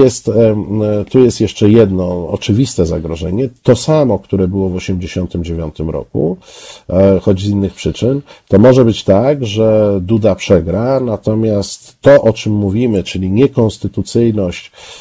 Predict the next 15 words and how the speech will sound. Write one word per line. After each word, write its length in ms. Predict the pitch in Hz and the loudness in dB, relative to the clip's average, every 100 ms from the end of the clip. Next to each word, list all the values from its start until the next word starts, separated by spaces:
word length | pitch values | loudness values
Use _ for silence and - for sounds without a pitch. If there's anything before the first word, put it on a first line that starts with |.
| - | -12
e, 360 | - 92 98 98 | -2 2 4 4
i 220 | 95 104 | 2 0
złamania 840 | 98 107 101 104 101 101 95 95 92 | 2 0 0 0 -2 -2 0 0 0
zasad 500 | 95 104 - 92 - | 0 0 2 -2 -2
przy 560 | - - 92 90 90 90 87 | -10 0 2 2 0 -4 -6
kolejnych 680 | - 107 117 113 101 90 - | 2 6 8 6 4 -2 -2
modyfikacjach 1000 | 98 95 92 104 113 104 - 98 87 _ _ - - - - | -2 -2 -4 -2 2 2 2 0 0 _ _ -20 -20 -18 0
<clears throat> 340 | - 240 - | 6 6 4
ordynacji 640 | - 127 117 117 127 120 107 | 4 4 4 4 2 2 0
zostaną 420 | 98 - 135 131 | 0 2 4 4
wykorzystane 680 | 104 - 104 104 - 117 104 | 2 0 -2 0 2 4 4
do 120 | 95 | 0
podważenia 760 | 92 151 147 135 113 139 135 98 | 2 4 6 6 6 4 4 2
wyboru 440 | 101 104 113 110 | 0 2 2 0
innego, 600 | 110 107 110 135 101 82 | 0 0 4 2 2 -4